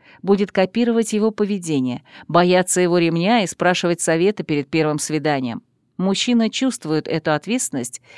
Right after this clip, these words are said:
и желает сдать экзамен на пять. Дочки же ближе к мамам. Они вместе пекут праздничный пирог, гуляют по магазинам или смотрят сериалы. Но при этом стать хорошим отцом и примером для подражания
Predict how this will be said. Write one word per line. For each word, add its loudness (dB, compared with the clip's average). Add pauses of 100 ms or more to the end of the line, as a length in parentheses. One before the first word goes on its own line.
(120)
и 0
желает 0
сдать -2
экзамен -4
на -4
пять. -6 (520)
Дочки 2
же -2
ближе 0
к -14
мамам. -2 (260)
Они 2
вместе 2
пекут -4
праздничный -2
пирог, -2
гуляют 0
по -6
магазинам 0
или -2
смотрят -4
сериалы. -2 (360)
Но 2
при 2
этом -2
стать -2
хорошим -2
отцом 0 (220)
и -2
примером 2
для 0
подражания -2